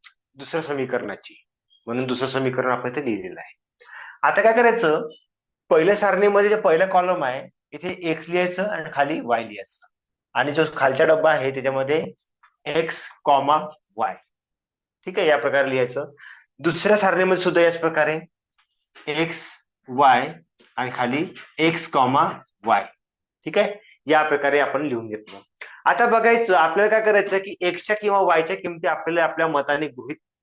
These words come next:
पकडायला लागेल, कळलं का? म्हणजे आपल्या मताने ठेवावं लागेल. मग प्रश्न हा आहे की एक्सची किंमत ठेवायची की वायची किंमत ठेवायची. मग ह्या समीकरणाचं जर निरीक्षण केल्यावर आपल्याला असं दिसते की जो वाय जो चल आहे याचा सहगुणक तीन आहे.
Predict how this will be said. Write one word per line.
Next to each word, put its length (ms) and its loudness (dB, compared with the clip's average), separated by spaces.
पकडायला 220 -8
लागेल, 200 -10
कळलं 200 2
का? 120 -2
म्हणजे 140 0
आपल्या 260 2
मताने 280 0
ठेवावं 280 2
लागेल. 220 -8
मग 200 -4
प्रश्न 280 -4
हा 160 0
आहे 120 2
की 360 -6
एक्सची 240 -6
किंमत 180 -4
ठेवायची 340 0
की 100 -8
वायची 320 -2
किंमत 180 -14
ठेवायची. 440 -16
मग 60 4
ह्या 220 2
समीकरणाचं 500 2
जर 140 4
निरीक्षण 400 0
केल्यावर 240 4
आपल्याला 220 0
असं 160 -2
दिसते 340 -4
की 440 -2
जो 160 0
वाय 400 0
जो 200 -10
चल 260 0
आहे 180 2
याचा 140 -2
सहगुणक 560 -8
तीन 280 -10
आहे. 440 -4